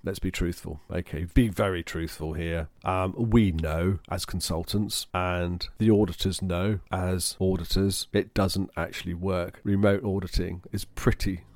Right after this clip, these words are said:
pretty useless, really. You kinda need to be in the company auditing to get the best understanding of that organisation.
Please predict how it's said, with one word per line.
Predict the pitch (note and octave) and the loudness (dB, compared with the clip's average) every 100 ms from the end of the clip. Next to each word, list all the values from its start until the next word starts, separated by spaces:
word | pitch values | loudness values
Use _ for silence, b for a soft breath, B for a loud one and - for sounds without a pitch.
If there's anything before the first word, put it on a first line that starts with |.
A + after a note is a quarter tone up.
| - - | -16 -2
pretty | B2 - G#2 | 0 0 -4
useless, | G#2 G#2 - G2 G#2+ - - _ | 0 0 0 -4 -4 -4 -6 _
really. | F#2+ F#2+ F#2+ G2 F#2+ B B | -8 -6 -4 -6 -8 B B
You | A#2+ | 0
kinda | - - A2+ F#2+ | 2 4 4 4
need | G2 G#2+ G#2+ - | 2 2 2 0
to | |
be | - G2 | 0 0
in | F#2+ | 0
the | F#2+ | -2
company | - G2 - F#2+ G2 F#2+ - | -2 -4 -2 -4 -2 -2 2
auditing | G2+ F#2 - G2 F#2 F#2+ - | 2 0 -2 0 0 -4 -8
to | G#2 | -4
get | G#2 G2 - | 0 0 -2
the | G2+ G2 F#2+ - | -4 -2 -2 4
best | - - - | 4 4 0
understanding | G2+ F#2+ - - G2 F#2+ F#2+ F#2+ - G#2 | 0 0 -2 2 2 2 -2 -6 -4 -2
of | F2 | 0
that | F#2+ E2+ | 0 0
organisation. | G2+ - F#2 F2 F2+ F2+ F2+ - G#2 F#2+ | -4 -4 -4 -2 -2 -2 -2 -4 -6 -8